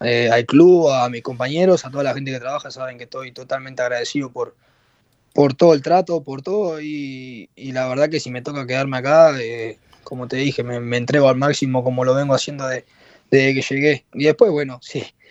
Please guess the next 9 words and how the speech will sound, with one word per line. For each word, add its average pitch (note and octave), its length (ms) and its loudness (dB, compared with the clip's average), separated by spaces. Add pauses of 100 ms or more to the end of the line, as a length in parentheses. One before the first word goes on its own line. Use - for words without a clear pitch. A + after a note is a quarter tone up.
(160)
si - 220 -12
toca G3+ 240 6
la F#3 100 6
otra F3+ 200 2
opción, F#3 760 -2
eh, C3 580 -12 (480)
también C3+ 400 -8
lo B2 100 -10
mismo, B2 200 -10